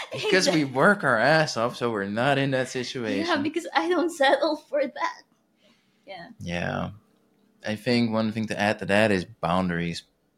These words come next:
Speaker 2: Ex-, mm.
Speaker 1: Know what matters to you and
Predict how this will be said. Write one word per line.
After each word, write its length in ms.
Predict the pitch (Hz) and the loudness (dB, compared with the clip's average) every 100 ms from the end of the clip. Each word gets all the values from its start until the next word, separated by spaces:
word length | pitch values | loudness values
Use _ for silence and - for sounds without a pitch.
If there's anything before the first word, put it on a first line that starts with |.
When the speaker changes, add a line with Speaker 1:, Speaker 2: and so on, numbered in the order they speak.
| _ - | _ -12
Speaker 2:
Ex-, 200 | 214 - - | -10 -10 -10
mm. 400 | 101 110 117 123 | -6 -4 -2 2
Speaker 1:
Know 240 | 127 147 160 | 6 8 8
what 280 | 151 143 | 6 4
matters 640 | 107 107 110 120 120 110 - | 0 2 6 6 6 2 0
to 140 | 98 | -4
you 340 | 98 101 127 - | 0 0 -2 -4
and 200 | 95 90 | -8 -8